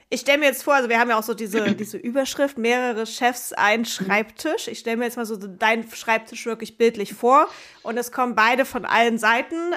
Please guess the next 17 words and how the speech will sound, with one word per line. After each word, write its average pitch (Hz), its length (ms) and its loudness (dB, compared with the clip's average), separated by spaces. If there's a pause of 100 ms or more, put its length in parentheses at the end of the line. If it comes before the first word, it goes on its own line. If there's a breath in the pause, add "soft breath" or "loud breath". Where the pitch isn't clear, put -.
ähm, 247 600 -2
und 247 200 -2
du 240 80 0
hast 254 180 -4
ja 277 60 0
noch 233 80 -4
deine 233 220 0
eigenen 226 360 -2
Projekte 262 500 -6
dann 269 200 -4
nebenbei, 247 800 0
plus 285 280 -4
die 254 260 -4
Sachen 233 280 -4
aus 214 140 -8
dem 240 120 -8
Tagesgeschäft. 240 720 -4